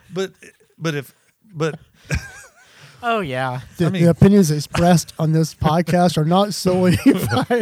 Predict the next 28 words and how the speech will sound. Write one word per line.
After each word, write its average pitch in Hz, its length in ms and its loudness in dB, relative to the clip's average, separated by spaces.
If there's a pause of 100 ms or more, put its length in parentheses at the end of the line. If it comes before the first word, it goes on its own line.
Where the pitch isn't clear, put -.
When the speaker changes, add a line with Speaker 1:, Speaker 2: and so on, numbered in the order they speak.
Speaker 3:
everyone. 202 260 2
Speaker 1:
spon-, 175 520 2 (300)
our 147 220 2
sponsors 151 640 -2
do 135 200 -2
not 147 320 2
support, 143 580 -2 (440)
<laughs> - 400 -10
even 135 240 -8
though 123 140 -2
I'm 120 160 -6
the 113 80 -8
sponsor. 107 440 -8
<laughs> - 40 -6 (1300)
So, 185 260 -4 (160)
um, 127 480 -8 (1000)
but 185 260 -4 (500)
I 151 100 -8
would, 170 380 -4
I, 135 240 -10 (240)
all 180 240 -8
I 196 60 -4
would 170 180 -6
do 127 240 -6
is 104 100 -12
take 104 220 -12
our 123 100 -10
fa-, 107 240 -16